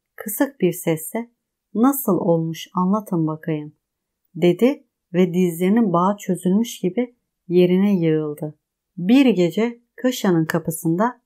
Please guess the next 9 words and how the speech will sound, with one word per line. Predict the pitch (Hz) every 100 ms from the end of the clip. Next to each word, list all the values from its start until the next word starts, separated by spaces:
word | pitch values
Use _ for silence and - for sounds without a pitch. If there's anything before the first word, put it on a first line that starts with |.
| _
seninki | - 190 185 185 214
nöbetçiymiş." | 180 170 170 - 202 170 151 151 - 160
dediler. | 156 151 147 151 _ _ _ _ _ _ _ 170
Diğer | 214 226 -
ikisi | 226 - 202 - 262 - _ _ _ _
kasabalı | - 202 254 208 190
Hafız'ın | 208 196 180 196 180 214
oğlu | 196 175 175 208
ile | 233 240 262